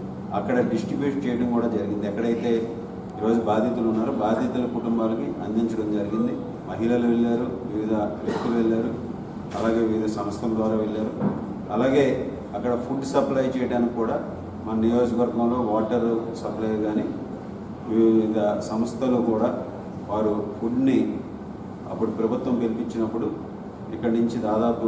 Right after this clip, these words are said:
ఇరవై వేలు, నలభై వేలు ప్యాకెట్స్ కూడా, ఫుడ్ ప్యాకెట్స్ని కూడా పంపించడం జరిగింది. ఈ విధంగా ఇటువంటి సందర్భాల్లో ప్రజలు స్పందించినటువంటి తీరు అక్కడ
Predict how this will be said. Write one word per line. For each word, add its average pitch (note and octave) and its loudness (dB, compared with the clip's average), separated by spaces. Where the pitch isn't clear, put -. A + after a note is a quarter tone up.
ఇరవై G#2+ 2
వేలు, A2 4
నలభై G#2+ 0
వేలు A2 2
ప్యాకెట్స్ G2 -2
కూడా, G#2+ 0
ఫుడ్ G#2 -6
ప్యాకెట్స్ని G#2+ -4
కూడా G2+ -4
పంపించడం - -6
జరిగింది. - -6
ఈ G#2+ 0
విధంగా C#3 4
ఇటువంటి A#2+ 0
సందర్భాల్లో C3 4
ప్రజలు B2 2
స్పందించినటువంటి A#2+ 0
తీరు A2+ 0
అక్కడ B2 0